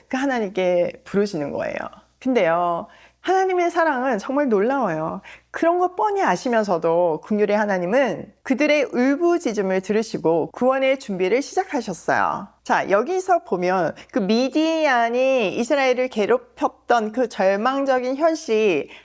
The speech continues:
하나님을 찾게 되는 계기가 되잖아요. 여러분의 삶에도 혹시 이런 미디안이 있지는 않은가요? 애써 모아놓았던 재정이 예상치도 못한 지출로 새어나가고,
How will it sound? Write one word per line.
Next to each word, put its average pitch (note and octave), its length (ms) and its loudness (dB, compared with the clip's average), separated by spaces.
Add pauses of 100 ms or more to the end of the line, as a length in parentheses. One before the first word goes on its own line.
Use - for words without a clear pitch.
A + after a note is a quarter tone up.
하나님을 E4 840 0
찾게 D#4 340 -2
되는 G#3 280 0
계기가 G#3+ 340 2
되잖아요. E3+ 800 -2 (160)
여러분의 A#3 400 2
삶에도 G#3 480 0
혹시 C#4 260 -2
이런 A#3+ 440 0
미디안이 A#3 520 0
있지는 F#3 260 -4
않은가요? E3 760 0 (280)
애써 E4+ 420 0
모아놓았던 G#3 1000 -2
재정이 F3 440 0
예상치도 C#4 480 -2
못한 G#3 320 -6
지출로 F3 440 -2
새어나가고, D#3+ 800 -2